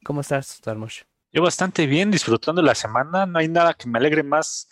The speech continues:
Speaker 2: la semana que ver a uno de los candidatos que tenemos para alguna gobernación, meterle la madre en un carro <laughs> a, a la gente y decir que es todo respeto. Entonces, creo que disfrutando mucho esta semana y esperando que transmitir eso en este podcast.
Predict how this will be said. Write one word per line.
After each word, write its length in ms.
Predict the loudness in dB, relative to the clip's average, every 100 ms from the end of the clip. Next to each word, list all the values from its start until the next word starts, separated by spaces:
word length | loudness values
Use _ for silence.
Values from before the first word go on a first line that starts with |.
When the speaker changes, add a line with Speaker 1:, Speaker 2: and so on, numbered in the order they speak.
| _
Speaker 2:
la 100 | 0
semana 360 | 0 0 -2 -2
que 120 | 0
ver 180 | 2 2
a 40 |
uno 180 | 2 2
de 60 | 2
los 240 | 0 -4
candidatos 640 | -6 -4 -2 0 0 -4
que 100 | -6
tenemos 460 | -6 -6 -6 -8 -6
para 380 | -2 -2 -4 -12 -20 -14
alguna 300 | -6 -4 -2
gobernación, 800 | 0 0 0 -2 -4 -6 -6 -6
meterle 320 | -6 -10 -6 -4
la 100 | -2
madre 320 | -2 -2 -4
en 80 | -6
un 80 |
carro 300 | -4 -4 -2 -6
<laughs> 140 | -8
a, 80 | -14 -14 -16 -16 -12
a 80 | -6
la 160 | -2 -2
gente 340 | -4 -4 -2
y 60 | -2
decir 320 | -2 -4 -6
que 140 | -6 -8
es 120 | -4
todo 220 | 0 0
respeto. 600 | 0 -4 -4 -6 -6 -12 _ _ -20 _ _ _ _
Entonces, 920 | -12 -6 -6 -2 -4 -4 -8 -14 -18 -20 _ _
creo 200 | -6 -4
que 240 | -2 -4 -4
disfrutando 560 | -8 -10 -12 -8 -8
mucho 200 | -6 -8
esta 160 | -8 -8
semana 300 | -8 -8 -6
y 40 |
esperando 360 | -6 -6 -6 -6
que 280 | -10 -14 -16 _ _
transmitir 480 | -4 -4 -4 -2 0
eso 140 | 0 -2
en 80 |
este 180 | -6 -8
podcast. 460 | -8 -8 -12 -20